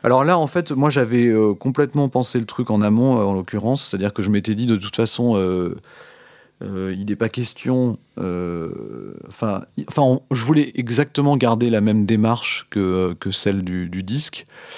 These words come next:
C'est-à-dire que je me suis dit, bon, de toute façon, les voix, c'est le point de départ. Euh, l-, les voix, ça a toujours été des espèces de fantômes pour tout le monde, finalement, parce que, euh,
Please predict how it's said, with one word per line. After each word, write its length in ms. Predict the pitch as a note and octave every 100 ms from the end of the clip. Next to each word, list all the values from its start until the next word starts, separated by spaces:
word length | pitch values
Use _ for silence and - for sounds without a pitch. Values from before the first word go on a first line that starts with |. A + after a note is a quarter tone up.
| - - - -
C'est-à-dire 560 | - - G#2+ A2 A#2+ A2+
que 400 | - A2 G2+ G2
je 120 | F#2+
me 80 | G#2
suis 200 | - A2+
dit, 140 | A2
bon, 260 | A2 G2+ G2
de 100 | G2
toute 200 | G2 -
façon, 480 | A#2+ - B2+ A#2+ - _ _ _ _
les 260 | A2 A2+ B2+
voix, 360 | A2+ B2 C3 B2
c'est 180 | - F#2+
le 60 |
point 180 | - G#2+
de 80 | G2
départ. 580 | G2+ - B2+ D#3 D3 D#4+ E4+ C#4
Euh, 160 | G2 F#2+
l-, 220 | G2 -
les 220 | A2 A2
voix, 340 | G#2 A2+ C3 C#3
ça 120 | A2+
a 40 |
toujours 260 | G#2 A2+ A#2
été 200 | G#2+ A2
des 240 | F#2+ F2+
espèces 260 | G2+ - G2+
de 100 | G2+
fantômes 460 | - A#2+ A#2+ C3 A#2+
pour 160 | A2
tout 80 | -
le 80 | G#2+
monde, 220 | A2+ A2+
finalement, 400 | - G2 G2 G#2+
parce 200 | F#2+ -
que, 120 | -
euh, 320 | F#2+ F2+ E2+